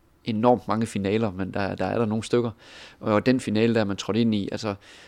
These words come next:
man havde jo troen på, at man kunne lave en overraskelse, men inderst inde, så vidste man jo i bund og grund godt, at vi kom nok til at spille to kampe, og så var det nok det. Øh,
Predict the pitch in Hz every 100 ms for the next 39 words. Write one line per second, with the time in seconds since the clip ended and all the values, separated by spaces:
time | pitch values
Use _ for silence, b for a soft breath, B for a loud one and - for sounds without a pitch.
0 | B 107 135 143 - 160 120 131 123 104
1 | 95 104 117 113 110 101 98 - - -
2 | - 120 123 175 143 104 120 123 117 117
3 | 127 - 101 95 92 90 - - 107 -
4 | 110 98 98 98 - 98 - - - 104
5 | - 107 104 107 - 104 - 113 110 120
6 | 104 104 147 170 156 113 98 - 120 107
7 | - B B B B B B B - 78
8 | 82 87 98 - 101 - - - - -
9 | - - -